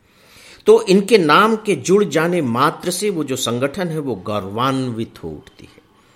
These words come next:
पहली बात तो चूंकि आप सिविल सर्वेंट बनने जा रहे हैं तो इस बात का आप हमेशा ध्यान रखें। दोस्तों, अब मैं आता हूं सीधे आज के अपने, अ, विषय पर कि जो स्वतंत्रता आंदोलन है, उसका जो मल्टी डायमेंशनल shape है, वो कैसे था, उसका स्वरूप कैसे था।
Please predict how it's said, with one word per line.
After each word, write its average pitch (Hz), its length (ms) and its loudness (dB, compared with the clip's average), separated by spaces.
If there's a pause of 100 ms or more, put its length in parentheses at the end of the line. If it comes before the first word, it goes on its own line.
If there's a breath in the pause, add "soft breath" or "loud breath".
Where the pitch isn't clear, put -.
(560 soft breath)
पहली 85 180 -10
बात 87 220 -12
तो - 160 -4 (160)
चूंकि 135 180 -2
आप 110 100 2
सिविल 113 240 -6
सर्वेंट 120 400 -8
बनने 113 280 -6
जा 101 180 -6
रहे 113 200 -10
हैं 156 240 -14 (240 loud breath)
तो 120 60 -6
इस 117 160 -6
बात 104 280 -4
का 90 100 -2 (300)
आप 107 180 -10
हमेशा 120 600 -8
ध्यान 85 360 -20
रखें। - 280 -20 (1300 loud breath)
दोस्तों, 208 240 4
अब 190 160 2
मैं 185 80 4
आता 160 200 2
हूं 156 80 0
सीधे 156 360 -4
आज 120 240 -2
के - 220 -10
अपने, 104 360 -8
अ, 104 160 -10
विषय 104 300 -2
पर 123 200 -4
कि 92 120 -10
जो 110 120 -6
स्वतंत्रता 156 520 -6
आंदोलन 120 600 -2
है, 113 220 -4
उसका - 320 -8
जो 104 120 -6
मल्टी 175 360 -2
डायमेंशनल 135 720 -2
shape 113 400 -8
है, 107 60 -4
वो 104 180 -8
कैसे 123 420 -6
था, 82 40 -16
उसका 95 220 -8
स्वरूप 104 340 -6
कैसे - 260 -10
था। - 220 -20